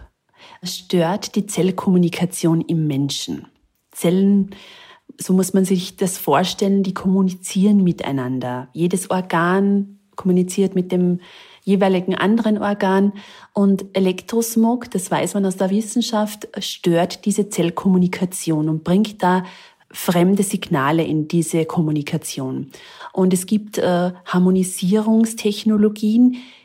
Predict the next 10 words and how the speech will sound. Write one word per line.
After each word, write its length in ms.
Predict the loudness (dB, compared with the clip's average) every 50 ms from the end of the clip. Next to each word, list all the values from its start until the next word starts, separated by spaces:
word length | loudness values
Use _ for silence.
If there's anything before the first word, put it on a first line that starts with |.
| _ _ -2
die 220 | 0 0 0 -2 -4
diese 720 | 0 2 2 2 2 0 2 2 4 4 4 2 0 -2 -6 -14 -20 _ -16
Signale 880 | -12 -8 -8 -8 -2 0 2 2 2 0 -2 -2 0 0 2 2 0 0
von 520 | -4 -6 -4 -2 0 0 0 -2 -4 -6 -8 -4
W 220 | 0 2 2 4
lan, 380 | 4 4 2 2 2 2 2 0
von 380 | -2 -4 -6 -6 -6 -6 -8
Handy, 680 | -8 -2 0 0 2 2 2 0 0 -2 0 -2 -2 -4
von 600 | -4 -6 -4 -4 -2 -2 -2 -4 -4 -6 -8 -10 _ -4
Mobilfunkmasten 1400 | -4 -2 0 0 0 0 0 -2 -2 -2 -2 0 0 0 0 0 -2 -6 -4 0 2 2 4 2 2 0 -4 -16